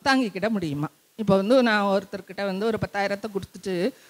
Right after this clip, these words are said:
அவங்க அடுத்த மாசம் தந்துருவாங்க அப்படின்னு சொல்லிட்டு, அடுத்த மாசம் எனக்கு காசு இல்லாம நான் உட்கார்ந்துட்டு இருந்தேன்னா, அப்புறம் நான் போய் கடன் வாங்க முடியுமா?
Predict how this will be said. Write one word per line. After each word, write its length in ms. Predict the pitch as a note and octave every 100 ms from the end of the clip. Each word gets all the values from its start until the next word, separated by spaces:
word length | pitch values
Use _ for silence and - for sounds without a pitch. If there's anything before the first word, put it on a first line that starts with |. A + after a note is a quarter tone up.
| _
அவங்க 220 | G#3 G#3
அடுத்த 200 | F#3+ G3+
மாசம் 260 | G3+ G3+ A3+
தந்துருவாங்க 600 | G3 G#3 G#3+ G3+ G3 G3
அப்படின்னு 320 | F#3 F#3+ F#3+
சொல்லிட்டு, 520 | F#3 F#3 F3+ F3+ G#3
அடுத்த 300 | C4 G#3+ A#3+
மாசம் 300 | A#3 A3+ C4
எனக்கு 340 | A3+ A3 C#4 C4
காசு 260 | A#3+ A3+
இல்லாம 280 | A#3 A3 A3+
நான் 200 | A3+ G#3 G#3
உட்கார்ந்துட்டு 340 | G3+ G3 G#3
இருந்தேன்னா, 400 | G3+ F#3+ F3+ A3+
அப்புறம் 260 | A#3+ A#3 A3
நான் 220 | G#3+ A3
போய் 200 | A#3+ B3 - _ _ _ _ -
கடன் 240 | G#3+ G3+
வாங்க 220 | F#3+ F#3+
முடியுமா? 600 | F#3 F3+ E3 F3 G3 F#3